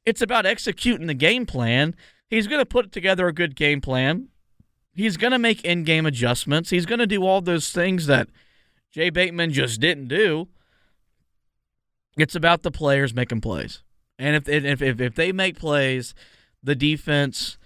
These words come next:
within it, with, you know, some life out of that defensive line,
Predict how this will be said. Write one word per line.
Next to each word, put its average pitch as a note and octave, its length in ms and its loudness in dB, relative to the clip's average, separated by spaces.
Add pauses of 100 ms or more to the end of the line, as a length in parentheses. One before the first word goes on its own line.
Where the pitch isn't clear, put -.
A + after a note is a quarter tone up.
(380)
within D#3+ 320 0
it, D#3+ 100 0
with, C#3+ 240 -4
you C3 120 0
know, A#2+ 140 2
some - 720 0
life F#3+ 280 0
out F#3+ 80 2
of F#3 60 -2
that F#3 80 2
defensive E3+ 480 -2
line, C#3+ 460 0